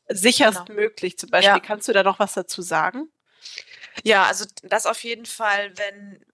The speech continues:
Speaker 2: also sich doppelt absichert und sagt, ich, also der,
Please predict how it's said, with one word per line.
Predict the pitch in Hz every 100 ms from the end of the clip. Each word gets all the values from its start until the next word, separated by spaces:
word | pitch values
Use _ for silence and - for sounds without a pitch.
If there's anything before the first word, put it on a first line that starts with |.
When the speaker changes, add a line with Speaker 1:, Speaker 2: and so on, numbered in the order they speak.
| _ _ _ _ _ _ -
Speaker 2:
also | 180 202 208 - - - - -
sich | - 214 -
doppelt | 226 - 240 -
absichert | 226 - 233 - 254 247 - - _ _
und | 214 208 202
sagt, | - 208
ich, | 190 -
also | 196 196 190 196 _ - - -
der, | 185 180 180